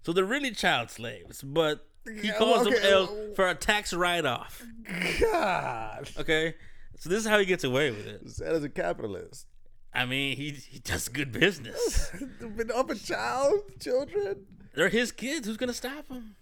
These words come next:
Speaker 2: That's not right. It doesn't matter.
Speaker 1: Now I wanna know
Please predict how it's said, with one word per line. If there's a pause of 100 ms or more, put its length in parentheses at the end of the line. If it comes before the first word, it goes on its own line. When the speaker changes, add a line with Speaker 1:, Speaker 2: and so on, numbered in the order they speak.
(160)
Speaker 2:
That's
not
right.
It
doesn't
matter.
Speaker 1:
Now
I
wanna
know